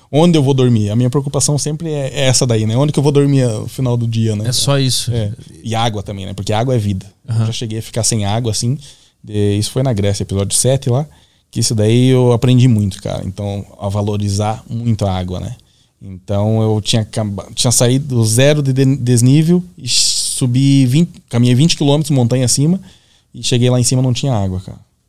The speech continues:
Speaker 1: E eu, sem banho eu não fico, eu não consigo ficar sem banho, né? E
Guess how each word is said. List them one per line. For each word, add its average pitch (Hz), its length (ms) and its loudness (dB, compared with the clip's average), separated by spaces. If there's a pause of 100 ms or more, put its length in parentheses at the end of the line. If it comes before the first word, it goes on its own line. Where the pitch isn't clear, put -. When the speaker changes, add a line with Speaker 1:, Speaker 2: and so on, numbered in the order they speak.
(440)
Speaker 1:
E 104 120 -14
eu, 120 600 0
sem 123 240 2
banho 127 180 4
eu 156 60 0
não 120 100 2
fico, 107 220 -6
eu 107 40 -4
não 101 60 -2
consigo 113 240 -4
ficar 98 160 -8
sem 98 160 -4
banho, 90 240 -6
né? 95 80 -8 (500)
E 104 480 -14